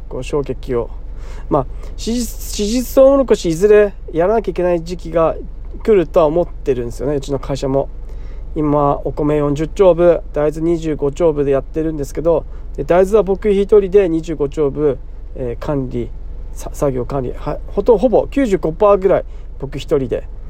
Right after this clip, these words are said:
春の、だから、うんと、石灰振るぐらい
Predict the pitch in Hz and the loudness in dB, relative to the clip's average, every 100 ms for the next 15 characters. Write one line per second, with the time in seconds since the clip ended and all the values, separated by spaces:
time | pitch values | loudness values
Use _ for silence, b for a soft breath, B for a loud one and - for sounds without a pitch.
0 | b b - - - 143 123 - 151 143 | b b -10 -8 -4 -2 -2 -4 -2 0
1 | 131 - - 381 143 151 139 143 - 247 | -2 -4 -8 -8 -4 0 0 0 2 0
2 | - - - - 151 131 170 185 208 160 | 0 -12 -2 4 4 4 2 4 6 4
3 | - | 2